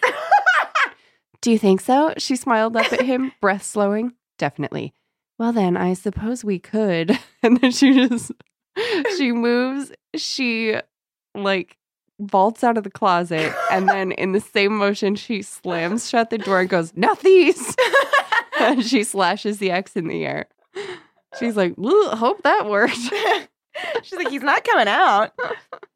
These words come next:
Speaker 2: She sprints up the stairs, is like, "Let's go."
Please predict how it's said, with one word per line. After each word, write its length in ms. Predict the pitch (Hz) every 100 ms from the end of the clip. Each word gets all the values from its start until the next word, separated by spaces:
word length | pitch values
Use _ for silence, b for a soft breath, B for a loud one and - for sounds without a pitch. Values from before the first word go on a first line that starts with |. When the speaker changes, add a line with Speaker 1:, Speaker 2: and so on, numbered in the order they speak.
| _ 480 427 359 339
Speaker 2:
She 140 | 208
sprints 360 | 370 508 480 466
up 100 | 453
the 80 | -
stairs, 360 | 427 220 220 247
is 80 | 226
like, 220 | 208 -
"Let's 340 | 254 302 - - 220
go." 420 | 381 349 247 160